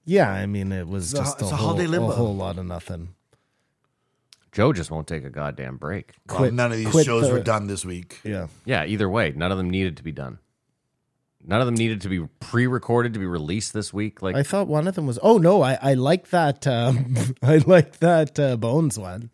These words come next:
Speaker 2: Uh, that,
Speaker 1: That
Speaker 2: that
Speaker 1: was great.
Speaker 2: That was interesting. Just long.
Speaker 1: That guy,
Speaker 2: Um,
Speaker 1: that guy was hilarious.
Speaker 2: would you listen to a best of,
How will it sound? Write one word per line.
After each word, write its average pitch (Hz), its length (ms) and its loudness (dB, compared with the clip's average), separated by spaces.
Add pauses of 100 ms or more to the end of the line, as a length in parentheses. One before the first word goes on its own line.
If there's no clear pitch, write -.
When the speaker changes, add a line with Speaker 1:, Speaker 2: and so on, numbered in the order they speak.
Speaker 2:
Uh, 117 120 0
that, 135 100 -6
Speaker 1:
That 135 220 -2
Speaker 2:
that - 80 4
Speaker 1:
was 117 160 0
great. 113 240 -2
Speaker 2:
That 160 120 0
was 151 140 2
interesting. 110 420 -2
Just 95 220 -4
long. 98 460 -4
Speaker 1:
That 123 160 2
guy, 143 120 6
Speaker 2:
Um, 127 300 4
Speaker 1:
that 139 120 4
guy 156 100 4
was 139 180 2
hilarious. 104 720 -6
Speaker 2:
would 120 200 4
you 139 100 8
listen 156 260 4
to 185 100 6
a 151 40 4
best 131 340 0
of, 147 380 -2